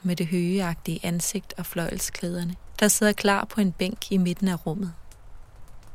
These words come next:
En hvisker, at det er Mads Jensen, der skal føre sagen på vegne af Bartskær. Så ankommer sagens dommer,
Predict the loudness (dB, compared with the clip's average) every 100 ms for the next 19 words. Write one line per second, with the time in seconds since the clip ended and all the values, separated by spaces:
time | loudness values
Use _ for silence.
0 | -14 -10 -6 -4 -2 -2 -2 -2 -6 -8
1 | -12 -12 -8 -4 -2 -4 -6 -6 -4 -2
2 | -2 -2 0 0 0 -2 -4 -10 -12 -4
3 | -2 -2 -4 0 0 2 0 -2 -2 -4
4 | -4 -2 -2 0 0 -2 -2 -4 -4 -6
5 | -6 -8 -8 -12 -14 -14 -14 -14 -14 -14
6 | -14 -12 -12 -12 -12 -12 -12 -12 -12 -12
7 | -12 -10 -12 -12 -12 -12 -12 -12 -12 -14
8 | -12 4 6 6 4 2 -2 0 2 4
9 | 4 2 2 2 2 0